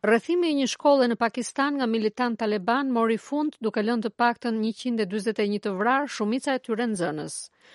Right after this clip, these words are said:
Militant islamik të veshur me uniforma ushtarake, të cilët ishin lidhur në trup eksploziv, sulmuan ndërtesën e administruar nga ushtria në qytetin veriperëndimor të Peshawarit.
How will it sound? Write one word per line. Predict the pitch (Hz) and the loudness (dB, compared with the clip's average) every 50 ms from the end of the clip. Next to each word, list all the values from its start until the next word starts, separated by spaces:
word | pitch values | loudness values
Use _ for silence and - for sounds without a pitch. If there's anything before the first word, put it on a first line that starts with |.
| - - - _ - 226 | -20 -20 -20 _ -2 0
Militant | 226 254 - - 277 269 254 262 | 2 2 2 2 2 2 2 -2
islamik | - - 254 240 240 254 254 - | -2 0 0 0 2 0 0 -2
të | - 208 220 | -2 0 0
veshur | 233 220 - 233 214 | 0 0 0 0 0
me | 214 | 0
uniforma | 220 214 208 208 - - 220 214 208 208 | 0 0 0 -2 0 0 0 2 2 0
ushtarake, | 208 - - - 208 202 214 214 214 - 254 | -2 -2 -2 -2 0 2 2 0 -2 -4 -4
të | - 220 196 | -6 -6 -6
cilët | - 220 202 202 196 _ - 196 | -4 -4 -4 -4 -4 _ -6 -6
ishin | 185 - - 208 196 190 190 | -6 -4 -4 -4 -4 -2 -2
lidhur | 220 202 202 196 190 180 | -2 0 0 0 -2 -2
në | 185 185 - | -2 -4 -4
trup | 196 196 185 - - | -4 -4 -4 -2 -4
eksploziv, | - - - - 196 190 175 170 202 220 233 247 _ - - - - - _ | -6 -6 -4 -4 -4 -4 -2 -2 -2 -2 -2 -2 _ -20 -20 -20 -20 -20 _
sulmuan | - - - 254 247 262 294 302 302 285 | -12 -2 0 2 4 4 4 4 2 2
ndërtesën | 254 240 202 - 247 277 - - 285 254 247 | 0 0 2 4 2 2 2 0 -2 0 0
e | 233 | 0
administruar | 214 - 220 220 220 208 - - 247 233 226 220 208 | 0 0 0 -2 -2 -2 -2 0 2 2 4 4 2
nga | 202 214 208 202 | 2 2 2 2
ushtria | - - - - 233 254 277 269 | 0 -4 -8 -4 -2 0 0 0
në | 226 208 180 | 0 -2 -2
qytetin | 214 202 - 233 233 247 226 208 | -2 0 0 0 0 0 0 0
veriperëndimor | 190 208 220 240 - 254 233 233 226 240 220 202 220 220 220 - | 2 2 0 0 0 0 0 0 0 0 2 2 2 2 2 2
të | - 208 175 | -2 -2 -2
Peshawarit. | - - 220 - 233 226 214 214 220 196 170 147 139 - _ - | -2 -4 -4 0 0 0 4 4 6 4 4 4 0 -6 _ -14